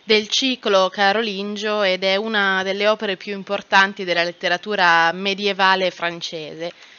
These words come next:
Essa è composta da quattromiladue versi decasillabi che corrispondono praticamente all'endecasillabo italiano.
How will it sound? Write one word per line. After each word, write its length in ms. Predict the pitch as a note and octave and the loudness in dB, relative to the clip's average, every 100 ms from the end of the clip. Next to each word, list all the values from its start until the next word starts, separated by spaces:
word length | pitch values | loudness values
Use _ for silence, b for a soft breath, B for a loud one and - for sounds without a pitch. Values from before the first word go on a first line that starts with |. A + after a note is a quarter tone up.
| B B B | B B B
Essa 240 | F4 - | -4 0
è 60 | G3 | 0
composta 540 | B3+ C#4+ G#3+ A#3 - | 2 0 2 2 0
da 260 | F3+ F3 F#3 | 2 4 4
quattromiladue 1080 | - A3+ - A3+ G#3+ B3 C4 G#3 F#3+ A#3 G#3 | 2 0 0 -6 -4 -2 2 2 2 -2 0
versi 720 | F#3+ G3+ G3+ - - F#3 F#3 | 2 2 0 -8 -8 -6 -4
decasillabi 1040 | F3+ G#3+ G#3 G3 - E3+ E3+ E3+ F3+ A3 C4 B B B _ | -4 -4 -4 -8 -10 -10 -6 -4 -4 -4 -8 B B B _
che 520 | A#3+ A3+ G#3+ G3+ G3 | 2 4 4 2 0
corrispondono 960 | A3 G#3+ A3+ - G#3 G#3+ G3 F#3 F3+ F3+ | -2 -4 -4 -4 -4 -2 -2 -2 -2 -4
praticamente 600 | F3+ F#3+ G3 G3 G3+ G#3 | -6 -8 -4 -4 -4 -2
all'endecasillabo 1800 | F#3+ F3+ G3+ G#3+ G3 F#3 F3+ - F#3+ F#3 F3+ F3 F3 F3+ F3 F3 F3 F3 F3 | -2 0 -2 -2 -6 -4 -6 -6 -8 -6 -2 -2 -2 -2 -2 -2 -2 -2 -4
italiano. 880 | F#3+ F#3 F3+ F3+ E3+ D#3+ D#3+ E3+ | -6 -4 -2 0 -2 -2 -4 -8